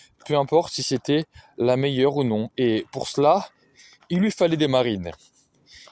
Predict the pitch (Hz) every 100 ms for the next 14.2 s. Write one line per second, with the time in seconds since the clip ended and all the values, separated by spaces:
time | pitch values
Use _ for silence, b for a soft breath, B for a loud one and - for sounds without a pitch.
0 | B 131 170 170 190 165 127 127 117 117
1 | 120 110 - 151 147 110 92 110 113 101
2 | - 127 117 101 110 110 120 - b b
3 | _ 113 107 - 131 - - 98 104 104
4 | 101 107 - - - _ _ _ b b
5 | b - 156 - 180 214 208 214 220 160
6 | 113 123 170 - 147 143 208 156 131 -
7 | - - 170 165 170 202 127 123 113 101
8 | 92 127 131 110 - 190 - - 143 151
9 | 170 127 127 - b b b _ 170 170
10 | 135 123 113 - 104 87 87 - _ B
11 | B B - 156 143 - _ _ - 143
12 | 143 170 135 139 123 120 95 B _ _
13 | b b _ - 147 208 - 156 135 127
14 | 123